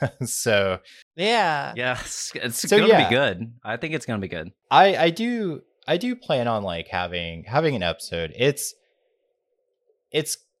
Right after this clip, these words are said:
Speaker 1: really kind of hard because when you talk about, like, I mean, just in general, B D S M, kink, uh, D S, M S, it, it really means something different to everyone because,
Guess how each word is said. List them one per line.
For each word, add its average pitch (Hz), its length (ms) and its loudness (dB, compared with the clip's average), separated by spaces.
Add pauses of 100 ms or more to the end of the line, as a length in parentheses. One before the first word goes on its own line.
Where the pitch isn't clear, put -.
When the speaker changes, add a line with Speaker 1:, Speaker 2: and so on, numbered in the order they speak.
(200)
Speaker 1:
really 196 400 -4
kind 208 220 -4
of 90 140 -6
hard 113 680 -2
because 98 1160 -6 (840)
when 117 200 -4
you 117 80 -4
talk 139 200 -2
about, 135 260 0
like, 90 320 -4 (200)
I 107 60 -6
mean, 104 160 -6
just 95 320 -10
in 98 160 -6
general, 85 460 -6
B 92 160 -10
D 92 100 -6
S 90 160 -8
M, 85 200 -6
kink, 82 440 -10 (240)
uh, 76 280 -10 (260)
D 85 240 -8
S, 82 260 -4
M 82 220 -6
S, 80 560 -8
it, 87 340 -8 (180)
it 101 140 -6
really 127 240 -2
means 87 360 -10
something 87 380 -10
different 80 520 -10
to 80 180 -10
everyone 73 540 -10 (140)
because, 87 600 -6